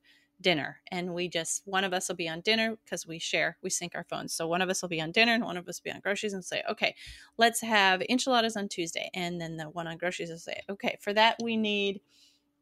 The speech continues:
tortillas and we need ground beef and we need," okay. <laughs> So just working, working through it together. Um,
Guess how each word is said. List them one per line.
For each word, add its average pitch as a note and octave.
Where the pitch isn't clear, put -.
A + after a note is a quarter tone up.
tortillas D4+
and E3
we D#3
need D3+
ground D#3+
beef B3+
and F#3
we F3
need," D#3+
okay. -
<laughs> A3+
So G3
just B3+
working, C4+
working A#3+
through G3+
it -
together. E3+
Um, E3